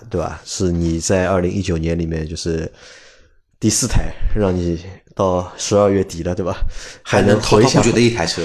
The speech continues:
Speaker 1: 还能滔滔不绝的一台车。好，那，那最后一台是什么？
Speaker 2: 最后一台是弱鸡的祖国版牧马人。
Speaker 1: 呃，祖国版牧马人。
Speaker 2: 祖国版牧马人。
Speaker 1: 就两点零T的那个牧马人。
Speaker 2: 两-，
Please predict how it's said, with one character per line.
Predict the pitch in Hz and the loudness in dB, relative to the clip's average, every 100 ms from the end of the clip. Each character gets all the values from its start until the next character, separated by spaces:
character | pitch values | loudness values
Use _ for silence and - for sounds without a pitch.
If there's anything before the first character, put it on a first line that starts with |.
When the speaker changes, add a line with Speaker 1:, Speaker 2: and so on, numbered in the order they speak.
| - - | -6 0
Speaker 1:
还 | 110 | 2
能 | 113 | 2
滔 | 123 | 0
滔 | 123 190 | 0 -2
不 | - | -2
绝 | 139 110 | 0 2
的 | 120 | 2
一 | |
台 | 110 92 | 2 0
车。 | - 90 | -2 -4
好， | 92 87 107 | -2 -4 -2
那， | 104 101 - - - | -2 -2 -4 -14 -6
那 | 104 | -2
最 | 98 131 | 0 2
后 | 123 | 2
一 | 101 | 2
台 | 101 | 2
是 | 87 | 0
什 | - | -4
么？ | 90 92 - | -4 -6 -4
Speaker 2:
最 | 117 | -2
后 | 113 101 | 0 0
一 | |
台 | 98 92 | 0 -2
是 | - 95 90 85 71 - - | 0 0 2 2 0 -4 0
弱 | 131 101 | 2 2
鸡 | - 107 | 0 2
的 | 95 69 - - _ _ | 2 0 -4 -10 _ _
祖 | - 90 | -4 -2
国 | 78 104 | 0 0
版 | 110 76 | 0 -2
牧 | 85 | -2
马 | 73 | -4
人。 | 53 - - | -6 -10 -12
Speaker 1:
呃， | 113 | -10
祖 | - - | -6 -2
国 | 98 110 | 2 2
版 | 120 120 | 2 0
牧 | |
马 | |
人。 | 98 | 0
Speaker 2:
祖 | |
国 | 92 | -2
版 | 85 69 | -2 -4
牧 | |
马 | 67 64 | -4 -6
人。 | 50 - _ _ - _ _ _ - - - | -6 -10 _ _ -20 _ _ _ -20 -20 -8
Speaker 1:
就 | - | 0
两 | 131 113 | 2 4
点 | 113 | 2
零 | 92 | 2
T | - | 0
的 | 127 | 0
那 | 98 | 0
个 | 87 | 0
牧 | 90 | 0
马 | |
人。 | 87 | 0
Speaker 2:
两-， | 85 | -2